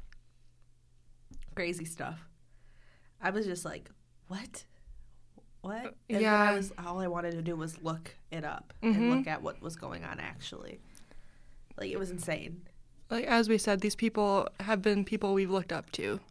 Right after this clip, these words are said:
Speaker 1: Yeah.
Speaker 2: Like, they are either, like, older brothers, older peop-,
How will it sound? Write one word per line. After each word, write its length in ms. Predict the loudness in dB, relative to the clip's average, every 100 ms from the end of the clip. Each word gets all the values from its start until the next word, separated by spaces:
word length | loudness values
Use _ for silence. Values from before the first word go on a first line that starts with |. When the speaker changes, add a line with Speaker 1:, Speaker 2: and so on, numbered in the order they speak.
| -2
Speaker 1:
Yeah. 240 | 2 4
Speaker 2:
Like, 200 | 8 8
they 200 | 10 10
are 260 | 10 10 10
either, 500 | 8 8 8 8 8
like, 260 | 6 4 6
older 220 | 6 8
brothers, 440 | 8 8 8 6
older 480 | 4 4 6 4 2 -2 -16 -20 -20 -20 -20 -16
peop-, 300 | 2 4 4